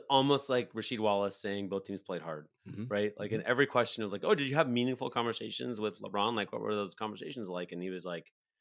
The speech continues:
Speaker 1: you know, "I'm just excited to get out there and show what I can do," you know, this kind of stuff. I'm like, it's, I don't know what happened, uh, behind the scenes, but it wasn't good. It
Speaker 2: I mean,
Speaker 1: wasn't
Speaker 2: so
Speaker 1: good.
Speaker 2: the worst kept secret is Russell Westbrook is not long for this team. <laughs> Right? That's,
Speaker 1: Yeah.
Speaker 2: that's basically what they're saying,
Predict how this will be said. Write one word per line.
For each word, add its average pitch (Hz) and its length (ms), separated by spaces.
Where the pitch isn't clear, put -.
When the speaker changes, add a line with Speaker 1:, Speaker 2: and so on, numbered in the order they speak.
Speaker 1:
you 98 80
know, 87 120
"I'm 120 120
just 117 160
excited 110 340
to 98 60
get 98 160
out 98 160
there 95 180
and 92 100
show 98 200
what 92 140
I 82 100
can 92 120
do," 78 120
you 87 100
know, 80 140
this 113 100
kind 107 180
of 90 60
stuff. - 180
I'm 101 80
like, 107 180
it's, 123 360
I 113 140
don't 143 180
know 151 220
what 156 120
happened, 165 560
uh, 156 220
behind 151 280
the 139 60
scenes, 156 340
but 135 200
it 123 200
wasn't 117 280
good. 92 180
It 104 60
Speaker 2:
I - 20
mean, 113 100
Speaker 1:
wasn't 113 160
Speaker 2:
so 120 180
Speaker 1:
good. 120 80
Speaker 2:
the 120 100
worst 143 260
kept 131 160
secret 107 300
is 98 160
Russell 101 240
Westbrook 95 360
is 90 80
not 87 180
long 76 180
for - 100
this 71 120
team. - 180
<laughs> - 260
Right? 208 220
That's, 170 220
Speaker 1:
Yeah. 165 60
Speaker 2:
that's 127 260
basically 135 420
what 113 180
they're 90 100
saying, - 180